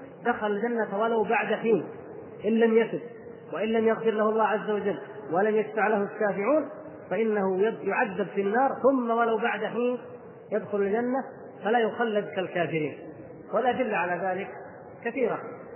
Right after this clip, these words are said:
من ذلك قوله تعالى: "وإن طائفتان من المؤمنين اقتتلوا"،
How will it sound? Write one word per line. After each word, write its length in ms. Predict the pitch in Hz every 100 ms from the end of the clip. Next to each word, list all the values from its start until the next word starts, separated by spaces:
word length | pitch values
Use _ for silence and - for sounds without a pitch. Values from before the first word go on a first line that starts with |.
| - -
من 140 | 226
ذلك 300 | 233 262 220
قوله 360 | 202 214 214 185 180
تعالى: 380 | 165 190 170 170 - - - - - - - -
"وإن 260 | 175 220 202
طائفتان 840 | 196 208 214 185 185 214 220 208
من 120 | 196
المؤمنين 760 | 214 202 202 202 196 202 240 233
اقتتلوا"، 600 | 226 - 214 202 165